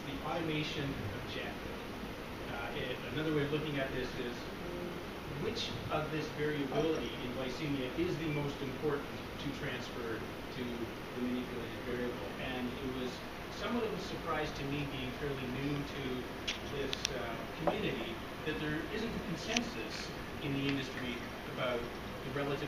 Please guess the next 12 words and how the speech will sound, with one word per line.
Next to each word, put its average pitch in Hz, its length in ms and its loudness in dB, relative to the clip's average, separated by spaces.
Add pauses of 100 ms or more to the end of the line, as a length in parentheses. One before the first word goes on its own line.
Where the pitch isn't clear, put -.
(160)
importance 131 560 -2 (400)
of, - 80 -2 (240)
uh, 120 180 -2 (1500)
of 127 120 -2 (120)
variability 123 480 0 (160)
transfer. - 420 -2 (220)
So, 127 80 0
uh, 120 880 0
all - 160 8
sorts - 160 2
of - 80 -4
different - 260 -2